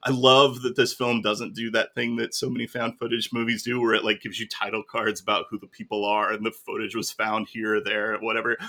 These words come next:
It doesn't do that shit. Like, it drops you in and it's like, "Here we go." And it actually does something that kind of ups-, that not, not, not upsets me, but can be frustrating in other films where it shows you a scene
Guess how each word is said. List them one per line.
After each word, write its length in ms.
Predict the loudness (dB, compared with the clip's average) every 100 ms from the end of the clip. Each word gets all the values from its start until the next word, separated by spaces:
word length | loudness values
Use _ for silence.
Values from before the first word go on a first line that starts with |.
| -14 -8 -6
It 120 | 6
doesn't 340 | 6 6 2
do 100 | -2
that 180 | -4 -2
shit. 220 | -2 -2
Like, 180 | -2 -4 0
it 160 | -2
drops 400 | 2 6 6 6
you 120 | 4 4
in 100 | 4
and 160 | 0
it's 160 | -2 -2
like, 200 | -2 -4 -14 -20 _
"Here 120 | 0 2
we 120 | 4
go." 300 | 4 4 0 _ -20 _
And 140 | 6
it 60 | 8
actually 340 | 8 8 4
does 260 | 4 4 4
something 640 | 0 -2 2 4 4 0
that 120 | 0
kind 180 | 2 2
of 100 | 4
ups-, 400 | 2 0 -8 -8 0
that 160 | 0 0
not, 220 | -4 -4 4
not, 260 | 2 2 -2
not 180 | 2 2
upsets 320 | 2 -2 -2
me, 80 | 0
but 180 | 0 2
can 200 | 2 4
be 100 | 2
frustrating 500 | 0 -2 0 0 0
in 60 | 2
other 160 | 2
films 300 | 0 -2 0
where 160 | 2 2
it 160 | 2
shows 360 | 0 2 2 2
you 140 | 2
a 60 | 2
scene 500 | 2 -2 -2 -2 -4